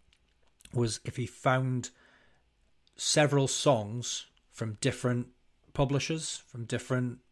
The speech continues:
labels, and play them, it meant no one would get any money.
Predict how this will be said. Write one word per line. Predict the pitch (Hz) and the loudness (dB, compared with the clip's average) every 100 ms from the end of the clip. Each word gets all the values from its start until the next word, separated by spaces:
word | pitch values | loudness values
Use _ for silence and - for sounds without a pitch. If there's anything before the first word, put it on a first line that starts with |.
| - | -6
labels, | 131 139 151 170 - - _ _ _ _ _ _ | 0 0 0 -4 -6 -12 _ _ _ _ _ _
and | 117 107 _ | -6 -6 _
play | - 147 | 0 2
them, | 131 101 92 _ _ _ _ _ _ _ _ _ _ _ _ _ _ _ _ _ _ _ - | 4 0 -6 _ _ _ _ _ _ _ _ _ _ _ _ _ _ _ _ _ _ _ -14
it | 151 | -6
meant | 143 120 113 - - _ _ _ - | 0 0 -2 -8 -18 _ _ _ -8
no | 117 120 | -4 2
one | 120 123 123 131 | 4 4 4 4
would | 123 | 2
get | 127 127 | 0 -2
any | 131 | 0
money. | 127 135 147 | 0 0 -2